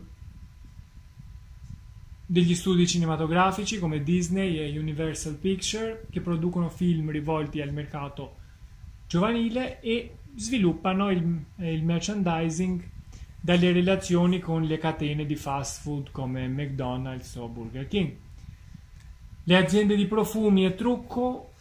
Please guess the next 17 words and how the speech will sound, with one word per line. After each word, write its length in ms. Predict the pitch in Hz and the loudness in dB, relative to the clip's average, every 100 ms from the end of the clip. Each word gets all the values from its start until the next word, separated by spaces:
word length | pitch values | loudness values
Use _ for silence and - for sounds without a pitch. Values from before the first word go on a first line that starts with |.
| - | -4
assumono, 1040 | 175 175 - 208 196 185 180 180 175 - | -2 -2 -2 2 4 4 4 4 2 0
eh, 580 | 175 170 160 156 - 190 | 0 2 2 -2 -6 -8
e 60 | - | 2
pagano 500 | 170 160 156 160 160 | 6 6 4 -2 -2
gli 120 | 160 | -4
stipendi 560 | - 151 165 160 151 | -6 -4 -2 -2 -2
delle 180 | 151 151 | -4 -4
persone 540 | 147 151 - 156 147 147 | -6 -8 -6 -6 -6 -6
che 100 | 147 | -6
lavorano 760 | 143 139 147 143 139 135 135 _ _ _ | -4 -4 -4 -4 -6 -8 -12 _ _ _
ai 120 | 147 | -4
banconi 600 | 139 143 139 151 139 135 | -2 -2 -2 -2 -2 -6
dei 160 | 131 135 | -6 -8
cosmetici 640 | 147 135 147 139 131 - | -6 -6 -4 -6 -6 -8
nei 120 | 135 127 | -8 -8
grandi 280 | 131 131 | -8 -6
magazzini. 680 | 135 156 208 214 233 240 240 | -6 -6 -4 -2 -2 -4 -8